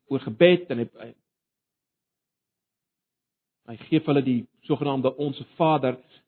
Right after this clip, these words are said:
Een van die frases daar is dit: "Laat u koninkryk kom,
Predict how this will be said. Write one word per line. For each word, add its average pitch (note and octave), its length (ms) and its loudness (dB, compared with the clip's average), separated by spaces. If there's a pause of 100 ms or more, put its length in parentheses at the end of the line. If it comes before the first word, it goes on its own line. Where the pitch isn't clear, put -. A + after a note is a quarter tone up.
(200)
Een D4+ 160 0
van D#4 120 6
die - 80 -2
frases F#3 400 2
daar C#3 240 6
is B2+ 120 -6
dit: A3 200 2 (560)
"Laat F3 480 8
u A3+ 120 0 (120)
koninkryk D4+ 720 4
kom, G3 320 6